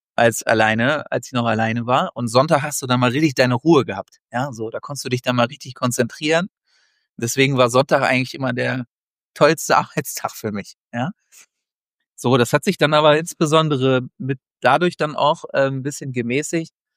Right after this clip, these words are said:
als ich mich dann selber damit beschäftigt habe, mit Routinen, Achtsamkeit und so weiter, ja.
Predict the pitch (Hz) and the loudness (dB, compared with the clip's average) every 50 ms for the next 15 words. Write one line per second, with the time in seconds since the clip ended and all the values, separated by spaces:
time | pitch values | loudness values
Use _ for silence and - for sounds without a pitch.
0 | _ _ _ _ _ _ - 127 127 - 143 135 127 147 139 - 135 123 117 120 | _ _ _ _ _ _ 0 0 2 2 0 -2 -2 -4 -2 0 0 2 4 4
1 | 135 147 143 135 127 127 127 127 - 120 - - 131 127 - - 120 - - 127 | 6 6 6 6 4 2 0 -4 -4 -8 -4 -4 -4 -4 -4 -8 -8 -4 2 2
2 | 113 113 117 117 113 117 117 - - - 113 - - - 131 127 127 123 120 120 | 2 4 2 0 -4 -4 -6 -8 -6 -8 -8 -8 -6 -6 -6 -4 -4 -2 -4 -4
3 | 117 113 - - - - - 117 113 110 - - 113 113 113 - - 113 110 - | -4 -4 -4 -6 -6 -4 -4 -4 -4 -4 -2 0 0 0 0 -2 -6 -8 -6 -4
4 | 117 107 123 - 139 - 175 180 196 214 - - - 117 123 147 | 0 2 2 2 2 2 0 -2 -2 -4 -8 -6 -2 -2 -2 -2